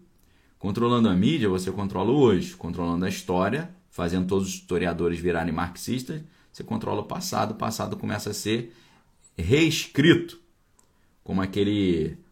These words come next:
o Ministério da Verdade lá, onde o Winston Smith trabalhava no mil novecentos e oitenta e quatro, quando ele tava ali reescrevendo a história segundo a ideologia do partido, criando não pessoas, deletando pessoas da história,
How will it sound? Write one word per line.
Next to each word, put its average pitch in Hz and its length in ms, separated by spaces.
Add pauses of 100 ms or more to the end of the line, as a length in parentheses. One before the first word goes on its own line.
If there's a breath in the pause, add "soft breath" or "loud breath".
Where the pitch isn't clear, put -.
o 76 60
Ministério 92 640
da 92 140
Verdade 90 540
lá, 87 260
onde 82 280
o 82 180
Winston 101 380
Smith 90 520
trabalhava 92 540
no 92 60
mil 92 120
novecentos 90 320
e 95 40
oitenta 95 260
e - 20
quatro, 131 320 (380 soft breath)
quando 113 200
ele 92 140
tava 98 220
ali 90 380 (460)
reescrevendo 117 1120
a 104 40
história 101 560 (560 soft breath)
segundo 104 640
a 104 200
ideologia 101 480
do 92 80
partido, 117 580 (480 soft breath)
criando 123 480
não 113 220
pessoas, 117 580
deletando 95 500
pessoas 90 400
da 104 120
história, 147 420